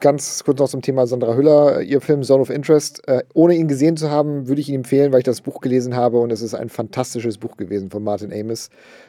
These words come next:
Ähm, ja, also ich glaube, das wird, äh, das wird auch ein Ereignis sicherlich. Äh, vielleicht sogar, äh, Liga Schindlers Liste, das muss man mal schauen. Aber das Buch war wirklich, auch das kann ich nur jedem empfehlen, der <laughs> irgendwelche Zweifel daran hat, dass da, der Holocaust ein schlimmes Ereignis war. Bitte lest dieses Buch,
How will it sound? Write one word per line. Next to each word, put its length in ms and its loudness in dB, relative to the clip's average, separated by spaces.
Ähm, 680 -6
ja, 140 -4
also 180 2
ich 80 0
glaube, 240 4
das 280 2
wird, 360 -2
äh, 480 4
das 240 -2
wird 160 -2
auch 380 2
ein 160 -6
Ereignis 500 -4
sicherlich. 500 -4
Äh, 420 4
vielleicht 500 4
sogar, 640 8
äh, 180 4
Liga 300 4
Schindlers 380 -4
Liste, 300 -4
das 160 -4
muss 120 -10
man 120 -2
mal 100 0
schauen. 240 0
Aber 80 0
das 140 -2
Buch 280 -6
war 160 6
wirklich, 480 -2
auch 160 -2
das 360 0
kann 120 -4
ich 160 -6
nur 100 -2
jedem 280 0
empfehlen, 720 -2
der 300 2
<laughs> 0 -
irgendwelche 680 2
Zweifel 340 2
daran 240 0
hat, 180 -2
dass 220 0
da, 280 -2
der 180 -2
Holocaust 500 0
ein 160 -4
schlimmes 320 -6
Ereignis 460 -6
war. 180 -2
Bitte 280 -8
lest 320 -6
dieses 220 -10
Buch, 320 -10